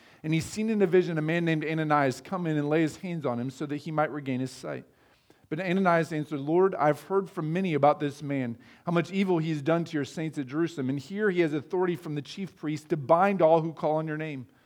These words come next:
But the Lord said to him, 'Go, for he's a chosen instrument of mine to carry my name before the Gentiles and kings and the children of Israel. For I will show him how much he must suffer for the sake of my name.' So Ananias departed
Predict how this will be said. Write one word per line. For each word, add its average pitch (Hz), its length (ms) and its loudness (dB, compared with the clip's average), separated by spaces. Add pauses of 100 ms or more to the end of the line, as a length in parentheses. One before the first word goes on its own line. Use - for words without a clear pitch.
(460)
But 139 80 -10
the 135 80 -4
Lord 170 240 2
said 160 220 0
to 160 100 -10
him, 143 140 -6
'Go, 117 340 0 (400)
for 156 120 -4
he's 175 180 0
a 156 40 0
chosen 180 460 0
instrument 160 400 -4
of 143 60 -2
mine 143 260 2
to 147 100 -10
carry 175 280 -2
my 165 200 4
name 156 200 -2
before 147 280 -6
the 156 120 -4
Gentiles 127 500 -2
and 127 180 -4
kings 139 360 -6
and 123 100 -6
the 120 60 -4
children 139 360 -8
of 120 120 -6
Israel. 107 360 -8 (380)
For 151 180 -4
I 185 160 10
will 190 160 2
show 185 380 0
him 139 220 -2
how 139 100 -2
much 143 240 -4
he 151 100 -10
must 131 300 -6
suffer 147 320 -6
for 139 160 -12
the 117 100 -6
sake 131 300 -10
of 117 80 -10
my 107 140 -6
name.' 95 280 -12 (520)
So 165 140 -6
Ananias 160 520 4
departed 123 580 -6